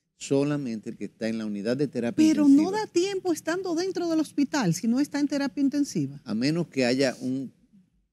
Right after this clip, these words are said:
Speaker 1: en ese momento pase un grupo de resucitación y tú puedas hacerlo,
Speaker 2: Uf.
Speaker 1: pero eso es casi imposible.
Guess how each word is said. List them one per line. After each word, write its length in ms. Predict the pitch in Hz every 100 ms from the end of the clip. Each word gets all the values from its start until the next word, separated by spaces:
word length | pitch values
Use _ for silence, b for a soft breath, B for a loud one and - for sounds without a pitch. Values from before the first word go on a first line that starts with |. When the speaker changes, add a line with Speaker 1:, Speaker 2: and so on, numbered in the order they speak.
| _
Speaker 1:
en 160 | - 113
ese 180 | 139 147
momento 460 | 127 135 135 117
pase 360 | 107 120 120 123
un 200 | 120 120
grupo 320 | 113 123 123
de 100 | 113
resucitación 880 | 101 95 101 98 98 101 - 120 117
y 60 | 104
tú 160 | 85
puedas 260 | 98 113 107
hacerlo, 340 | 104 104 98
Speaker 2:
Uf. 80 | 95
Speaker 1:
pero 120 | 104
eso 140 | 117 127
es 80 | -
casi 320 | 117 98 104
imposible. 640 | 90 87 - 82 - -